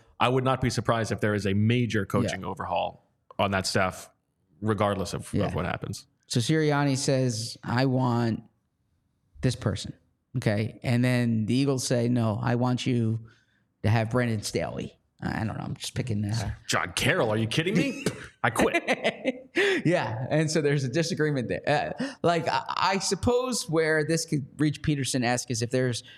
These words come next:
Speaker 2: a disagreement in terms of the composition of the staff. If, if, uh, if Sirianni says, "Look, I've won, uh, I made the playoffs three years in a row. I was trying to do the math quickly in, in my head, but,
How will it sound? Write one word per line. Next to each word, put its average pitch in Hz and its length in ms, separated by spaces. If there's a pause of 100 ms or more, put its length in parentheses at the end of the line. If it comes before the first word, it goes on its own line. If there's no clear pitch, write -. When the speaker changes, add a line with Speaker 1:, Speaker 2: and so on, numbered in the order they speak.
(160)
Speaker 2:
a 120 60
disagreement 143 600
in 123 60
terms 123 260
of 110 140
the 113 420 (180)
composition 135 720
of 117 260
the 104 100
staff. - 440
If, 110 200 (320)
if, 120 360
uh, 113 420 (480)
if 120 200
Sirianni 143 560
says, 117 400 (480)
"Look, 151 460 (280)
I've 151 300
won, 131 720 (800)
uh, 80 440
I 123 100
made 143 180
the - 60
playoffs 147 300
three 147 160
years 143 200
in 135 60
a 123 60
row. 117 400
I - 80
was 110 100
trying 135 180
to 120 40
do 123 120
the 117 60
math 117 260
quickly 123 320
in, 120 100
in 117 360
my 113 120
head, 110 400
but, 104 260